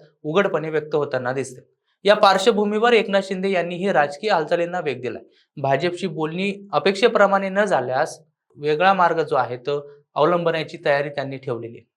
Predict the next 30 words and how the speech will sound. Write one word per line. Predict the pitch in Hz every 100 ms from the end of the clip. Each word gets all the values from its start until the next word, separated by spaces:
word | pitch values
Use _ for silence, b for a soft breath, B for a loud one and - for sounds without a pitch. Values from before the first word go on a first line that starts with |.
| _
हे | 175
आता | 170 - 185 185 B _
लपून | 165 185 233 220
राहिलेलं | 175 131 123
नाही. | 117 _ _ _
गोरेगाव, | 143 156 160 151 135 135
दहिसर | 139 151 151 135 131
यांसारख्या | 160 190 196 190 196
भागात | 156 127 160
शिवसेना | - 160 - 160 160
शाखांना | 135 127 139 147
दिलेल्या | 139 135 131 123
भेटी, | 135 131 127 117 B B -
तसेच | 151 170 170
वांद्रे | 147 151 156 160
येथील | 156 170 170 B _
रंगशारदा | 143 185 202 202 160 170
सभागृहात | 170 156 156 151 156 165
दोनशे | 151 151 175 175 175 - -
सत्तावीस | - 170 - 208 226 226
वॉर्डमधील | 185 170 175 165 175
इच्छुक | 175 156 - 202
उमेदवारांच्या | 175 175 160 165 160 165
मुलाखती, | 151 139 131 127 131
हे | 180
केवळ | 226 - 214 220 143 B B
संघटनात्मक | - - 170 202 214 214 220 220 233
कार्यक्रम | 208 196 196 208 208
नाही, | 196 180 - - _ _ -
तर | 180